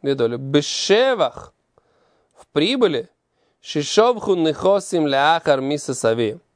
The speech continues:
которое принесли им, принесло имущество после смерти отца.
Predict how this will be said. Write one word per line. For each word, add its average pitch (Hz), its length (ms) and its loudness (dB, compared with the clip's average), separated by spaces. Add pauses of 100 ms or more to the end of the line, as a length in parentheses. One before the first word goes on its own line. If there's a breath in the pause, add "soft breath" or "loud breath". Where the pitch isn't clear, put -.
(880 soft breath)
которое 180 560 2
принесли 151 640 0
им, 175 160 -4
принесло 160 420 0
имущество 233 460 -2
после 220 340 0
смерти 175 360 0
отца. - 360 -2